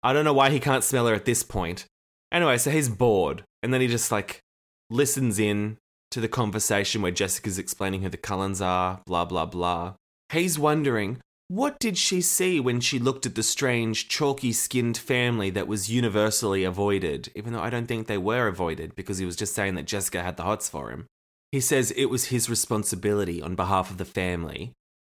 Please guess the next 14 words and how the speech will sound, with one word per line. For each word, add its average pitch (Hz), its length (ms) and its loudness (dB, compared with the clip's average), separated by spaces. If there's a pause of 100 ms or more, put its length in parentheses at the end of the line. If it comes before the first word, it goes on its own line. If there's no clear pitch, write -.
(120)
to 92 500 0 (380)
read 139 400 4
people's 160 380 0
minds 101 500 0 (140)
to 135 100 0
see 139 260 4
if 131 80 2
anyone 117 380 2
has 110 180 -2
figured 110 320 0
out 98 320 2
that 95 260 -2
they're 92 220 0
vampires. - 800 -4